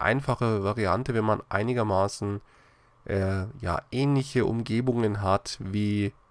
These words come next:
unter Windows. Hier heißt auch der Desktop immer noch Desktop und das kann durchaus eben Vorteile gerade für Umsteiger haben, dass die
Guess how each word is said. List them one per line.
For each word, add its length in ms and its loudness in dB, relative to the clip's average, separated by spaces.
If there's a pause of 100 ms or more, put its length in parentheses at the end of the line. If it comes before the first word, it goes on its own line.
unter 380 -2
Windows. 480 4 (600)
Hier 220 6
heißt 240 8
auch 180 8
der 140 6
Desktop 560 4
immer 140 2
noch 200 2
Desktop 720 0
und 320 -2
das 140 -2
kann 220 2
durchaus 460 2
eben 420 -6 (640)
Vorteile 640 6
gerade 300 4
für 100 0
Umsteiger 600 0
haben, 260 -2
dass 200 -4
die 320 -8